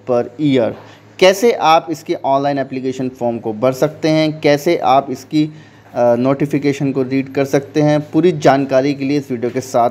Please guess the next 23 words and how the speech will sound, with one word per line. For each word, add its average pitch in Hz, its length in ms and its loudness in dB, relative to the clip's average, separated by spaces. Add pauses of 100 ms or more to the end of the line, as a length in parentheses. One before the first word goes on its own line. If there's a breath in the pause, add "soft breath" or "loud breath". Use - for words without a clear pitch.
end 104 320 -8
तक 131 100 -4 (140)
बने 117 180 -4
रहिएगा। 101 380 -10 (360)
कंप्लीट 202 440 4
इन्फॉर्मेशन 233 520 -2
चलते 220 280 -2
हैं 226 80 -4
scholarship 196 440 -2
lives 165 280 4 (180)
dot 151 120 2 (140)
com 135 120 -2 (120)
पर। 117 120 -2
तो 110 140 -6
फ्रेंड्स, 190 520 2
Ministry 165 380 -2
of 185 140 2 (180)
Culture, 151 300 2
Government 147 440 4
of 143 120 0 (140)
India 185 280 2
ने 185 180 -2
इनवाइटेड 156 460 4